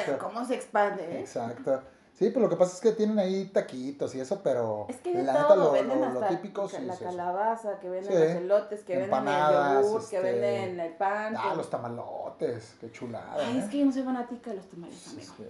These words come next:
Speaker 2: es que,
Speaker 1: Dispénsame.
Speaker 2: no, no, no, eso es una chulada, hija.
Speaker 1: ¿Sí?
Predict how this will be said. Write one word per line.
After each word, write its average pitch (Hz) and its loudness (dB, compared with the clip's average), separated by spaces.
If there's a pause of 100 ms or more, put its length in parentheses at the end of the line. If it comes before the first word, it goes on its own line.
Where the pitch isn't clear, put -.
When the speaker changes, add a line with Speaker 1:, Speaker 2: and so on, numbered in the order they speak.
Speaker 2:
es - -20
que, - -14
Speaker 1:
Dispénsame. 214 -8
Speaker 2:
no, 117 -8
no, 120 -8
no, 113 -6
eso 117 -8
es - -12
una 131 -10 (200)
chulada, 131 -4
hija. 107 -14 (160)
Speaker 1:
¿Sí? 247 -12